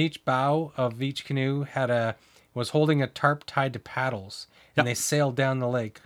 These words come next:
Speaker 1: on Hogan Lake. And it was, it was, uh, it made me wanna try it, but it also looked very sketchy.
Speaker 2: Yeah.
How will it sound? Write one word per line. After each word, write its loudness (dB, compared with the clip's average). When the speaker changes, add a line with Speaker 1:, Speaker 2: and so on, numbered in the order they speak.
Speaker 1:
on -8
Hogan -6
Lake. -8
And 8
it 2
was, 6
it -4
was, 4
uh, 4
it 0
made 4
me 6
wanna 6
try 6
it, 0
but 2
it 2
also 2
looked 2
very -2
sketchy. -8
Speaker 2:
Yeah. 4